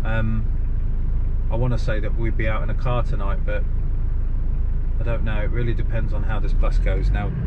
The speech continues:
officially, I have got it till Monday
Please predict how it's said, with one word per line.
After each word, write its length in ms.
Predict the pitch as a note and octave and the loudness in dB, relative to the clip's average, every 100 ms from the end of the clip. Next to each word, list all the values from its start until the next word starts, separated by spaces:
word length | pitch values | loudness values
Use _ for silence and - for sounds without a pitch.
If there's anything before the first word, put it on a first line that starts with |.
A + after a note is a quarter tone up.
| - - - B2 | 0 0 2 2
officially, 540 | B2+ C3 B2+ B2+ - | 2 2 2 2 2
I 120 | C3 | 2
have 420 | - - - - | 2 0 2 2
got 240 | - - - | 2 2 2
it 160 | - - - - - - - - - - - - | 2 2 2 2 2 2 2 2 0 0 0 2
till 140 | A#2+ | 2
Monday 440 | A2 A2+ - - | 0 2 2 2